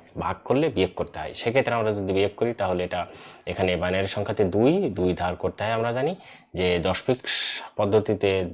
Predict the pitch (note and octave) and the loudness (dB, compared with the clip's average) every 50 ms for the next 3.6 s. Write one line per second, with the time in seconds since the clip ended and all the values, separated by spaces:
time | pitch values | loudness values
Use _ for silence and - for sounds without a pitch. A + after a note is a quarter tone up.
0 | F#2+ F2 F2+ F#2 F2+ - G2+ G#2 G#2 A#2+ A#2+ - - C3 A#2+ A2+ B2 C3 - - | -2 0 0 0 0 0 -2 -2 0 0 -2 0 0 0 0 0 -2 -2 -2 -2
1 | F#2 F2 E2+ F2 F2+ F#2+ G2+ A2+ A#2 C3 C#3+ D#3+ D#3+ - - F#2+ F#2 F#2 F2+ - | -4 -4 -4 -4 -2 0 0 2 2 0 0 -2 -6 -6 -6 -2 0 0 0 0
2 | F2+ F2+ - F2 F2+ F#2 G#2+ A2+ G#2 G#2 F#2 F2 - E2+ - - - D#2+ - - | -2 -4 -4 -4 -2 2 2 4 4 4 2 2 0 -4 -8 -8 -12 -10 -8 -6
3 | G2 G2 G2 G2 F#2 F2+ G#2 G#2 - - C3 | -4 -4 -2 -2 -2 -2 -2 -2 0 -2 -2